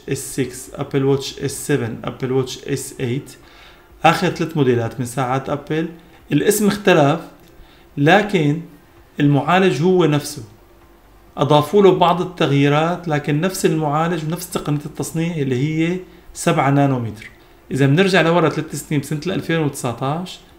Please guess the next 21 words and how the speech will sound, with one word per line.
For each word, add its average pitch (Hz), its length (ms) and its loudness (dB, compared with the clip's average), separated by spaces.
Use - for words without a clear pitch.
أبل 151 320 2
نزلت 139 440 2
الآيفون 147 420 -4
إليفن 170 380 0
بنفس 165 320 -4
تقنية 147 300 0
التصنيع 147 520 -4
اللي 131 260 2
هي 143 60 2
سبعة 135 300 -4
نانومتر. 107 500 -6
هذا 143 120 0
الكلام 156 480 2
بيعني 143 480 2
إنه 147 220 0
أبل 143 240 -2
عم 117 100 -2
تستخدم 139 480 -2
تقنية 147 340 -2
تصنيع 151 400 -4
قديمة 160 540 -2